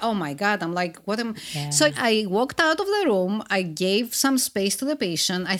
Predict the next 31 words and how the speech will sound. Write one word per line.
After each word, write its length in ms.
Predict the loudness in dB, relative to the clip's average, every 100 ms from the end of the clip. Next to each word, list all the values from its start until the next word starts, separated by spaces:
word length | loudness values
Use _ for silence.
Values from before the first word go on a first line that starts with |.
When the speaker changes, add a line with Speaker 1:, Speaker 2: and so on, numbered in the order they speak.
| 0
Speaker 1:
think 280 | 0 0 0
she 160 | -2 -2
was 80 | -2
probably, 440 | -2 0 0 0
it 60 | 0 0
was 80 | 2
a 120 | 6 6
bad 140 | 8
moment. 500 | 6 4 2 0 -2 -6 -10 -2 2
I 20 | 4 2
returned 380 | 4 4 4
a 40 | 2 0
few 80 | 2
minutes 260 | 2 0 0
later, 420 | 2 2 2 2 4 2 -2
and 560 | 0 2 0 -2 -6 -10 -16 -12
she 180 | -2 2 2
apologized. 800 | 2 0 0 -4 -4 -4 -2 -2 -2 -2
Everything 320 | 0 2 4
was 180 | 4 2
back 300 | 4 4 4
to 120 | 0
normal, 460 | 2 2 4 2 2 2
but 120 | 2 0 -6 0 4
that 200 | 4 2 -2 0
really 200 | 2 0
few 240 | -2 0
seconds 520 | 2 2 0 -2 -4
when 140 | -4 -4
she 180 | -6 -6 -2 0
turned 260 | 0 -2